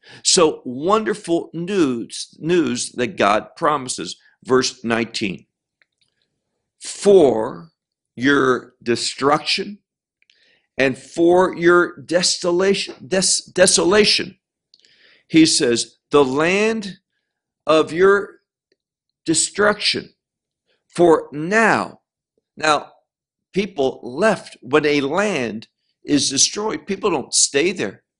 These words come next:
They don't live in ruin and, and refuge and stuff.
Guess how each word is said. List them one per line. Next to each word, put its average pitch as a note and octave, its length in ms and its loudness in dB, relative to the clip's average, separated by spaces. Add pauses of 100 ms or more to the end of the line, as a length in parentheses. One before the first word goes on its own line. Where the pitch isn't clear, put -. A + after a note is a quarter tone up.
(260)
They G3 140 6
don't G3 220 0
live E3+ 340 -2
in C#3 200 -2
ruin D#3+ 760 -2
and, B2 320 0 (100)
and A2+ 260 -2
refuge D#3+ 600 2
and C#3 140 -4
stuff. - 460 -2